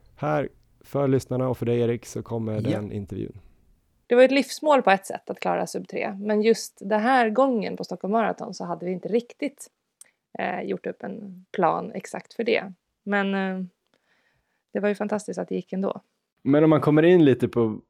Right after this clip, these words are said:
Speaker 1: vad det var som kan ha gjort att du, att du klarade sub tre, för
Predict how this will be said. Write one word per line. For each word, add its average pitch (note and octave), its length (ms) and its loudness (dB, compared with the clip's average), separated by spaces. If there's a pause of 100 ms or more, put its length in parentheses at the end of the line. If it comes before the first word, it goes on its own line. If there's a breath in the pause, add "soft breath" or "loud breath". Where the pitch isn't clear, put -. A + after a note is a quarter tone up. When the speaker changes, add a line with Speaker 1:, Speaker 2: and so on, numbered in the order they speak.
Speaker 1:
vad B2 160 2
det A#2 40 4
var A#2 240 4
som A2 680 -2
kan A#2+ 180 0
ha A#2 80 4
gjort A2+ 280 0
att G#2+ 160 -4
du, G#2+ 680 -2 (100)
att G#2+ 120 -4
du A2 80 -4
klarade C3+ 340 4
sub G#2+ 260 -2
tre, G#2 220 -2
för B2 240 -2